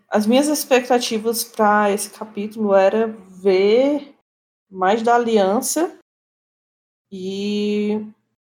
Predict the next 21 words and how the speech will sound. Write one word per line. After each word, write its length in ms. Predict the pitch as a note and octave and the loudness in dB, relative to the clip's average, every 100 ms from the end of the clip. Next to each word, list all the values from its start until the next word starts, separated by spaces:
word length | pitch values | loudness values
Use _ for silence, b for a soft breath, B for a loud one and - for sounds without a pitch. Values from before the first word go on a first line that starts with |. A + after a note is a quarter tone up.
| _ _ _ _ G#3 | _ _ _ _ -8
mais, 1080 | F#3+ F#3+ G3 G3 G#3 A3 A#3 A#3 A3 - - | -4 -2 0 2 2 2 0 -4 -8 -10 -6
eu 220 | G3+ G#3 | -4 -2
queria 340 | B3 G#3+ A3 | 0 2 2
muito 340 | A3+ G#3+ A#3+ C#4 | 2 0 0 -4
que 300 | - B3 A#3+ | -4 -2 -2
tivesse 380 | A#3 G#3+ G#3+ A#3 | -2 -2 -2 -4
uma 100 | A3+ | -8
conversa 920 | - B3+ C4 G#3 B3 C#4 A3 F3+ - _ _ _ _ _ - | -10 -6 2 4 4 0 -6 -6 -8 _ _ _ _ _ -16
entre 220 | G3 A#3 | -8 -2
os 120 | A3+ | 0
guerreiros, 680 | A3 C4 A3 F3+ F3+ - - _ _ | 4 4 4 2 -4 -10 -12 _ _
porque 560 | _ G#3 G3 F#3+ F3+ - _ _ | _ 0 2 2 -2 -10 _ _
eu 120 | G#3 G#3+ | -6 -4
tô 120 | A3 | -4
sentindo 500 | A3 A3 A3+ G#3 G3+ - _ | -2 -4 -2 -2 -4 -10 _
falta 420 | A3 B3 C#4 C4 | 2 2 2 -2
do 280 | G#3 G3+ G3+ | -2 -4 -8
desenvolvimento 880 | F#3+ G#3+ G#3+ G#3 G#3+ G3+ G#3+ A3 A3 | -2 2 2 2 2 -2 -4 -8 -6
entre 320 | A3 B3 D#4 | -4 -2 0
eles, 360 | C#4 F#3+ F3+ F3+ | 2 2 0 -6
assim. 340 | E3+ - E3 | -10 -12 -16